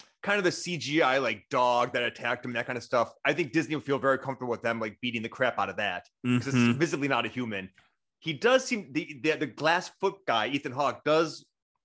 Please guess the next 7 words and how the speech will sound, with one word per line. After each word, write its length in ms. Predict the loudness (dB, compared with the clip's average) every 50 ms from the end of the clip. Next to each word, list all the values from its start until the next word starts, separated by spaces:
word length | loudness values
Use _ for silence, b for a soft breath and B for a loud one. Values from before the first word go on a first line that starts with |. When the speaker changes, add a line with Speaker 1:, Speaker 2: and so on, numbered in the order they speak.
| _
Speaker 1:
seem 220 | _ -6 -4 -2 0
to 260 | 0 0 0 -2 -6 -8 -6
manipulate 720 | -4 -2 0 0 0 0 -2 -2 0 0 0 0 0 -2 -4
or 120 | -4 -6 -6
entrance 480 | -6 -8 -8 -6 -4 -4 -4 -4 -8
humans, 500 | -8 -6 -4 -2 -2 -2 -4 -4 -8 -8
so 380 | -2 0 2 2 2 0 -2